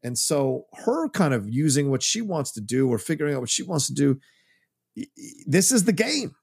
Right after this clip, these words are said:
you know? And so if you're gonna go after, as, as Doctor Hook once said, "When you're in love with a beautiful woman, you watch your friends, and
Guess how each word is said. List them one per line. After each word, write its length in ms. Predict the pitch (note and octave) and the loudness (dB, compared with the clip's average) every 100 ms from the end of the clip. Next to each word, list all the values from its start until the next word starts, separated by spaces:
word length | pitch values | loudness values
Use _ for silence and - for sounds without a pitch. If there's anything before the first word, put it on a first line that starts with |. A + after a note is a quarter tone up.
| _ - | _ -6
you 180 | A#2 B2+ | -2 0
know? 240 | B2 D3 | 2 0
And 180 | C3+ B2 | 0 0
so 200 | D3 C#3+ | 0 0
if 100 | A#2+ | 0
you're 100 | D#3+ | -2
gonna 240 | F3+ F3+ | -2 -2
go 280 | C3 C#3+ E3 | -2 -2 0
after, 320 | F3 E3+ E3+ | 0 -2 -2
as, 360 | A#2+ C3 B2+ C#3+ | -2 -4 -4 0
as 140 | C#3+ | 0
Doctor 340 | A2+ B3 D4 G3+ | 2 -2 0 2
Hook 240 | G#3+ - | 2 0
once 240 | C#3+ B2+ - | -4 -4 -2
said, 320 | C3+ A#2 A2+ | -2 -2 -4
"When 140 | C3 | -4
you're 140 | D3+ D3+ | -4 -4
in 80 | |
love 260 | F3+ D4 C#4+ | -4 -2 -2
with 140 | A#3+ | -2
a 60 | F#3 | -4
beautiful 440 | D#3+ F3+ C#3+ C3 C3+ | -2 -2 0 -2 0
woman, 540 | A#3 F3+ A2 G#2 G#2 _ _ | 0 0 -2 -4 -10 _ _
you 100 | C3 | -2
watch 280 | F3+ C4 - | 0 0 2
your 100 | G3+ | 0
friends, 600 | C#3 D4+ D#4 A2+ - - _ - | 2 0 -2 -10 -16 -20 _ -4
and 300 | C3+ C#3+ | -2 -2